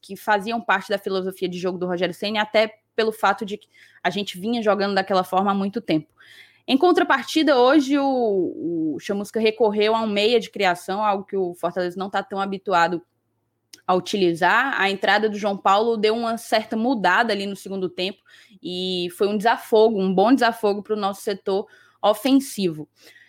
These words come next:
É... Felipe, tu acha que o Chamusca vem sendo muito conservador na maneira como ele tá abordando e, e dispondo, né?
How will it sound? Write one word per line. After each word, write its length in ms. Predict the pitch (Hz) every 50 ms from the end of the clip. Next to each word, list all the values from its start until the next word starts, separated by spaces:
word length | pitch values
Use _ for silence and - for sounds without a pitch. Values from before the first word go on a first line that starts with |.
| - _
É... 480 | - 175 180 180 175 175 170 170 170 160 -
Felipe, 320 | - 302 285 294 277 277
tu 100 | - 277
acha 320 | 254 247 247 - - 294 -
que 300 | _ - - 277 262 262
o 100 | 254 -
Chamusca 640 | - - 254 233 220 220 220 - - - 226 220
vem 380 | 214 208 202 220 220 220 226 220
sendo 440 | 214 - - 247 220 220 226 214 214
muito 400 | 220 214 220 269 311 311 - -
conservador 1080 | _ - 302 285 277 - - - 247 240 247 214 220 208 190 185 190 170 190 220 254
na 120 | 269 254 233
maneira 300 | 208 202 208 202 190 190
como 180 | 190 208 196
ele 160 | 190 185 185 175
tá 480 | - - 196 180 175 175 170 165 - -
abordando 1000 | - 180 180 175 190 190 190 190 190 175 175 180 185 208 220 240 247 214 208 190
e, 480 | 185 180 175 170 170 165 165 165 160 - -
e 480 | 170 170 165 165 165 160 160 156 160 160
dispondo, 680 | 160 208 - - - - 233 240 254 240 208 170 165
né? 180 | 170 180 202